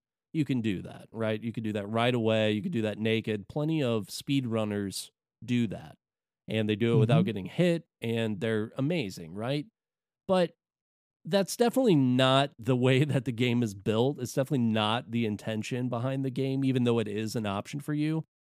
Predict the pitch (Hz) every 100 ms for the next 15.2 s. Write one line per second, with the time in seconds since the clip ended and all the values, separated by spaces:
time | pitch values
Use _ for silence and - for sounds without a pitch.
0 | _ 202 202 175 233 - 226 185 180 170
1 | 165 147 131 131 175 190 151 143 - -
2 | 117 117 113 113 110 117 113 110 107 117
3 | 117 - 117 113 113 - _ _ _ -
4 | 269 254 180 185 180 147 143 143 151 151
5 | 143 _ _ - 208 247 254 214 147 190
6 | 196 208 196 - 170 165 156 151 151 -
7 | 143 147 151 160 156 143 127 117 110 107
8 | - 117 131 135 135 120 117 117 117 -
9 | 131 135 139 131 127 117 104 - _ _
10 | - 135 135 123 117 - 170 170 156 127
11 | 120 127 - 131 120 - - - 127 131
12 | 110 110 - 202 202 156 160 147 - 143
13 | 131 131 127 120 151 151 120 - - 143
14 | 151 165 117 107 104 101 117 107 120 135
15 | 110